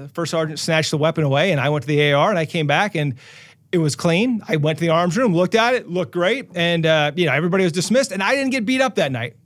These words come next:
You know, the other one is, is famous because, uh, Simon Sinek, who I don't believe served in the military, wrote a book called Leaders Eat Last, right? He talked about leaders eating last. So that's what I believe, 'cause they, they teach us that in R T C.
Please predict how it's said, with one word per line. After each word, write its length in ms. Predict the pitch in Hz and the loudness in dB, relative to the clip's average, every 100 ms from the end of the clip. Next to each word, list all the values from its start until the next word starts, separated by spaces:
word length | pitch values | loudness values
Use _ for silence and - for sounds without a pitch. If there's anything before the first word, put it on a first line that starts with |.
| _ _ _ - | _ _ _ -6
You 80 | |
know, 80 | 185 | -2
the 80 | 247 | 0
other 160 | 285 226 | 2 2
one 200 | 185 170 | 2 0
is, 240 | 147 117 - - - - | 0 -4 -12 -20 -20 -4
is 200 | 190 190 | -4 0
famous 360 | 254 269 262 - | 2 2 0 0
because, 540 | 214 - 185 185 175 | -2 2 4 4 0
uh, 80 | 160 | -4
Simon 380 | - 208 196 185 | 0 0 0 -4
Sinek, 460 | - 196 190 - _ - | -4 -4 -4 -8 _ -6
who 100 | 233 | -4
I 80 | 294 | -2
don't 160 | 339 | -2
believe 260 | 269 269 185 | -2 -2 -2
served 340 | - 233 247 | 2 2 2
in 60 | 180 | 0
the 80 | 135 | -4
military, 560 | 127 107 147 127 170 - - | -6 -6 -8 -8 -10 -12 -14
wrote 180 | 180 190 | -6 -4
a 40 | 170 | -2
book 200 | 214 - | -4 -2
called 360 | 180 165 156 - | 0 0 -2 -6
Leaders 400 | 156 185 185 143 | 0 2 2 2
Eat 100 | 165 | 0
Last, 340 | 139 123 117 - | -2 -8 -8 -8
right? 60 | |
He 80 | 147 | -4
talked 160 | 175 160 | -4 -2
about 160 | 170 - _ | -6 -8 _
leaders 320 | 170 185 160 | -2 0 0
eating 140 | 165 | -2
last. 280 | 135 123 123 | -4 -6 -2
So 160 | 233 226 - | 0 0 -4
that's 220 | 254 311 | -2 0
what 80 | 302 | 2
I 80 | 294 | 2
believe, 320 | 269 302 170 | 2 -2 -2
'cause 120 | 180 | -2
they, 120 | 170 175 | -4 -2
they 180 | 190 | -2
teach 240 | 175 262 233 | 0 -2 -4
us 80 | 190 | -4
that 120 | 185 | -2
in 60 | |
R 160 | 185 185 | 0 0
T 160 | 151 165 | 0 -2
C. 280 | 185 156 | -2 -6